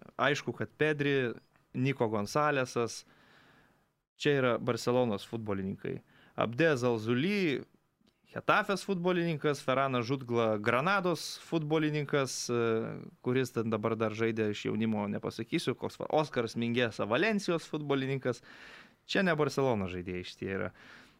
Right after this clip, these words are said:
E, nu tai va, tai vaizdelis toks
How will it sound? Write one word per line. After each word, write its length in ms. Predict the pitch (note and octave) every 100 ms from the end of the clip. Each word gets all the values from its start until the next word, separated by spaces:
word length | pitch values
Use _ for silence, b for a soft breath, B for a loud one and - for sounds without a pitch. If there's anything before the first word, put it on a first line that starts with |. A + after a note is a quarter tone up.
| _ -
E, 260 | - A2+ A2+ A2+ A2+ - - _ _ -
nu 80 | -
tai 140 | G3+
va, 140 | E3+ G#2+
tai 220 | - A2+
vaizdelis 580 | - C3+ C#3 E3 D3 -
toks 320 | C3+ -